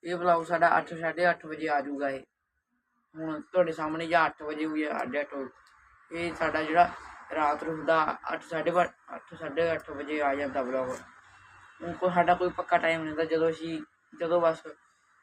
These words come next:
ਜਦੋਂ ਐਡਿਟ ਹੋ ਜਾਂਦਾ, ਨਾਲ ਦੀ ਨਾਲ ਅਸੀਂ ਅਪਲੋਡ ਕਰ ਦਿੰਦੇ ਆ।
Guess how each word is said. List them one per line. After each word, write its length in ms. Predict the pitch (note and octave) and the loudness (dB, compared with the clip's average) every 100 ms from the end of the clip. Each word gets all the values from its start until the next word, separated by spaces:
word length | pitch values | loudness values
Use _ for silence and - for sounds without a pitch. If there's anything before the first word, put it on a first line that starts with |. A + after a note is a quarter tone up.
| _ _ _ _ _ _ _ _ _ _ _ _ _ | _ _ _ _ _ _ _ _ _ _ _ _ _
ਜਦੋਂ 220 | E3+ E3 E3+ - | -2 2 2 2
ਐਡਿਟ 280 | D#3 E3 E3+ | -2 -2 0
ਹੋ 160 | D#3 | 2
ਜਾਂਦਾ, 340 | D#3+ D#3+ D#3+ D#3+ | 2 4 4 4
ਨਾਲ 240 | D#3 D#3+ | 4 2
ਦੀ 80 | F3 | 2
ਨਾਲ 200 | F3 E3+ | 2 2
ਅਸੀਂ 180 | D#3+ D#3+ | 0 -6
ਅਪਲੋਡ 320 | - D#3+ D#3+ | -2 -2 0
ਕਰ 220 | D#3+ C3 | -2 -4
ਦਿੰਦੇ 300 | C3+ C#3+ | -6 -8
ਆ। 80 | C#3+ | -8